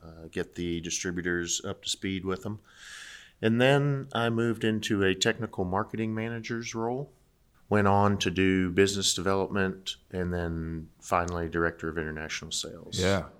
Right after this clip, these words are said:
Speaker 2: man. So you've, you've pretty much filled every position here.
Speaker 1: <laughs> Uh, so it feels like it, that's for sure.
Speaker 2: Now, you just got back from a recent trip, right?
Speaker 1: I did, yes. Um, we were able to visit Dubai and Egypt.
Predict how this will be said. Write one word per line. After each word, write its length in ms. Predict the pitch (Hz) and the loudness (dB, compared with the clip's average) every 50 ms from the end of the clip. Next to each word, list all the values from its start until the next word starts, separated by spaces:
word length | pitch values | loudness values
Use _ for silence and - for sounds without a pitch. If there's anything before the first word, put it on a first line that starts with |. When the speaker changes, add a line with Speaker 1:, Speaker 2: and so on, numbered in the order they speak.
| - - | -10 -6
Speaker 2:
man. 240 | 92 95 92 85 - | -4 -2 -2 -2 -2
So 320 | - 107 95 92 85 78 - - - - - _ - - | 0 0 0 0 -2 -6 -12 -16 -20 -20 -20 _ -6 -2
you've, 280 | 113 101 90 87 - | 0 0 0 -2 -4
you've 300 | - 110 95 87 - - - - - - _ - - | -2 -2 -2 -2 -2 -6 -14 -20 -20 -20 _ -20 -8
pretty 200 | - - 160 131 | -2 0 0 2
much 180 | 104 101 95 - | 2 0 -2 -2
filled 240 | - 110 101 92 98 | 0 0 2 2 4
every 200 | 98 92 92 - | 4 2 2 0
position 420 | - 92 92 117 113 - - - | 0 0 -2 -2 -2 -4 -4 -6
here. 180 | - 76 76 - - - - 120 - | -4 -4 -4 -4 -4 -6 -4 2 4
Speaker 1:
<laughs> 280 | 160 110 - - - - - - - - - - - - _ _ | 4 4 4 -2 -10 -20 -20 -18 -18 -18 -18 -18 -20 -20 _ _
Uh, 460 | - 113 110 110 107 104 104 101 101 95 | 2 4 4 6 6 4 4 2 2 0
so 160 | - 139 135 | 0 0 0
it 180 | 120 120 - | -2 -4 -4
feels 300 | - - 175 180 127 - | -2 -2 0 0 0 0
like 240 | 101 90 90 92 98 | -2 -2 -4 -4 -4
it, 160 | 101 98 98 | -6 -4 -2
that's 180 | 101 98 104 101 | -2 -4 -4 -4
for 180 | - - 98 95 | -8 -10 -10 -10
sure. 460 | - - 107 104 95 85 92 101 - _ _ _ _ _ _ _ _ _ _ _ | -8 -6 -4 -4 -4 -6 -8 -12 -18 _ _ _ _ _ _ _ _ _ _ _
Speaker 2:
Now, 100 | 113 110 | 2 4
you 120 | 110 113 113 | 6 6 8
just 180 | 117 110 - | 6 6 8
got 140 | - 165 135 | 8 8 8
back 200 | 123 131 123 - | 8 6 2 2
from 120 | - 110 90 | 0 0 0
a 60 | 85 | 2
recent 260 | 82 76 - - - | 0 0 -2 -6 -8
trip, 240 | - - - - - | -8 -8 -8 -4 -2
right? 220 | - - 107 - - - - _ - - - | -2 0 0 -2 -4 -10 -14 _ -6 -2 -2
Speaker 1:
I 80 | - | 0
did, 260 | - 233 208 170 - - - _ _ | 0 0 -2 -2 -4 -8 -14 _ _
yes. 560 | 117 110 80 - - - - - - - - | 0 0 0 0 0 0 0 -2 -4 -4 -2
Um, 720 | 101 101 101 98 98 95 95 92 92 92 92 87 65 - - | 0 2 4 4 4 2 2 0 -2 -2 -2 -4 -4 -6 -6
we 280 | 82 90 95 95 92 | -6 -4 -4 -2 -2
were 120 | 92 92 95 | 0 0 2
able 220 | 98 98 101 98 | 0 0 -2 -6
to 140 | - - 85 | -8 -10 -8
visit 400 | 85 92 92 90 92 82 - 87 | -6 -4 -4 -4 -6 -6 -8 -8
Dubai 580 | 85 82 82 85 87 90 92 95 98 101 - - | -6 -4 -2 0 0 0 0 0 -2 -4 -8 -10
and 320 | 90 87 85 82 - - | -10 -8 -8 -10 -10 -10
Egypt. 520 | 85 82 78 - - - - _ _ - | -10 -10 -10 -10 -14 -14 -18 _ _ -18